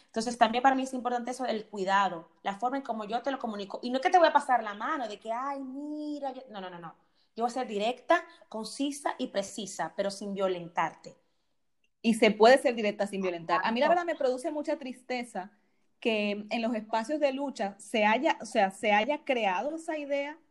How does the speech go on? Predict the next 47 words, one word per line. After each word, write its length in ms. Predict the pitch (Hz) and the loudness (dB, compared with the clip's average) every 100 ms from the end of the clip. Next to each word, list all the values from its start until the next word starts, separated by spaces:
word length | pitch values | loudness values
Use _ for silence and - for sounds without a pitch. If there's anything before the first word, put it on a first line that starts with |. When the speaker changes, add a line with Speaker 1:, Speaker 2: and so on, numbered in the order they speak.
| _ _ _ _ _ _ _ _ _ | _ _ _ _ _ _ _ _ _
Speaker 2:
de 260 | 180 220 262 | 0 2 2
eso, 280 | 427 - 202 | 0 -2 -4
de 80 | |
que 80 | 214 | -2
hay 80 | 240 | -2
personas 360 | 339 339 339 339 | -2 -2 -4 0
que 120 | 247 | -2
los 120 | 233 | 0
que 120 | 214 | -6
son 240 | 208 254 285 | -4 -2 -2
es 100 | 339 | -4
violentas, 720 | 180 190 175 247 294 170 151 - | 0 2 2 0 -2 -8 -10 -10
o 80 | 196 | -2
sea, 240 | 247 - | 0 0
emocionalmente 800 | 226 226 226 220 226 277 302 320 | -2 0 0 0 0 0 -2 0
violentas 640 | 302 240 269 330 370 403 _ - | 2 2 0 0 -2 -2 _ -4
y 120 | 220 | 0
dañinas 640 | 196 175 220 277 202 202 - | 2 2 0 0 0 -4 -2
para 200 | 214 185 | 2 2
los 160 | 180 | 2
espacios, 640 | 190 190 277 311 190 180 - | -8 -2 -2 -2 -6 -10 -10
y 80 | 226 | -6
que 100 | 220 | -4
entonces 400 | 220 254 277 247 | -2 -2 -2 -2
se 100 | 220 | 0
les 160 | 220 214 | 0 2
legitime 640 | 208 208 208 262 370 415 - | 0 0 -2 -2 -2 -2 2
como 320 | 240 214 214 | 4 4 4
claras. 500 | 214 214 170 165 - _ _ _ _ _ | 6 6 4 -2 -16 _ _ _ _ _
Speaker 1:
Claro. 220 | - 185 175 | -6 -4 -2
Speaker 2:
Lo 160 | 220 | 0
que 80 | 226 | 2
dices 340 | 220 226 214 - | 2 0 -6 0
tú, 140 | 320 | 4
o 100 | 240 | 4
sea, 340 | 247 208 - _ _ | 2 -2 -2 _ _
se 180 | - 254 | -4 0
usa 320 | 262 320 370 - | 0 0 -2 -2
esa, 300 | 302 320 302 | -2 -2 -4
ese, 240 | 262 349 - | -4 -4 -4
eh, 140 | 226 - | -6 -2
de 140 | 247 | -2
hecho, 160 | 262 294 | -2 -6
es 100 | - | -8
que 80 | 330 | -8
se 100 | 359 | -6
usa 180 | 349 | -4